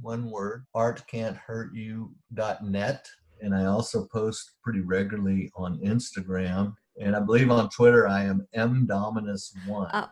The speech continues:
Speaker 2: uh, oh, on Twitter, on Twitter, you're Mark Dominus one.
Speaker 1: Thank you.
Speaker 2: I, I will make sure to share your social media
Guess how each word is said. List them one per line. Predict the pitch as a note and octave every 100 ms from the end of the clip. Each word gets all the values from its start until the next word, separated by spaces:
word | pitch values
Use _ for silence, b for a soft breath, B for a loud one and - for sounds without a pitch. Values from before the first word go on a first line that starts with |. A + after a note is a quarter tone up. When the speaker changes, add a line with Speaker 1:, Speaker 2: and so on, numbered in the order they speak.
| -
Speaker 2:
uh, | D#4+
oh, | D#4+
on | D4
Twitter, | C4+ F4+ F4 -
on | A#3+ B3
Twitter, | - C#4
you're | C#4 A#3
Mark | A3 A3 A3 A3+ G#3+
Dominus | G3+ F#3+ F3+ D#3 F3 - - -
one. | - - - -
Speaker 1:
Thank | A#2+ G3 G3
you. |
Speaker 2:
I, | - - - -
I | G#3+
will | B3
make | B3 C4
sure | D#4
to | B3+
share | - C4 A#3+ A#3+
your | A#3+ A#3
social | A3 A3+ -
media | A#3+ B3+ D#4 B3+